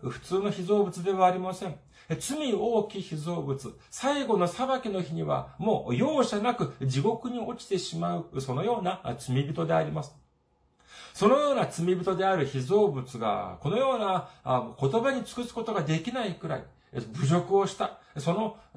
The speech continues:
このような人たちから侮辱されたイエス様が捨てたのは、果たして命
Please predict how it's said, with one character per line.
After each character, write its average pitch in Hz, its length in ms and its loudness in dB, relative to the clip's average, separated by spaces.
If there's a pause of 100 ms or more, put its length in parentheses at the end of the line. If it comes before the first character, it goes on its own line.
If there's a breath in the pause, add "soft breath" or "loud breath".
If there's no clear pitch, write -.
こ 160 140 -4
の 208 40 0
よ 311 120 -2
う - 20 -2
な - 80 -4
人 180 120 -8
た 180 120 -4
ち - 80 -14
か 170 100 0
ら 170 300 4 (100)
侮 135 100 6
辱 180 200 2
さ 196 120 -4
れ 190 100 0
た 190 120 0
イ 139 160 -2
エ 180 80 2
ス - 80 -6
様 139 260 0
が 185 260 0 (180 loud breath)
捨 - 200 -2
て 233 60 0
た 269 100 2
の 214 140 2
は、 - 300 -6 (280)
果 131 100 -2
た 127 100 -2
し - 60 -8
て 131 380 -2
命 185 580 -2